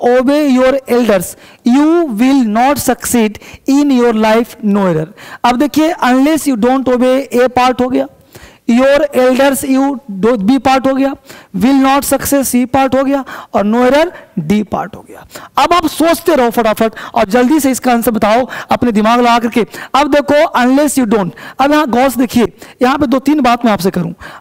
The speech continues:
until और unless, ये दो शब्द है, इन दोनों का प्रयोग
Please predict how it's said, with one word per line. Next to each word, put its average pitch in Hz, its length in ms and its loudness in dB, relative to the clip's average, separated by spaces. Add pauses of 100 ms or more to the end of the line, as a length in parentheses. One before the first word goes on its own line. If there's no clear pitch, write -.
(120)
until 311 600 2 (1700)
और 214 240 0
unless, 202 600 -2 (1200)
ये 247 60 4
दो 285 240 2
शब्द 185 280 0
है, 160 160 -2 (280)
इन 233 160 0
दोनों 294 340 2
का 277 220 2
प्रयोग 254 440 0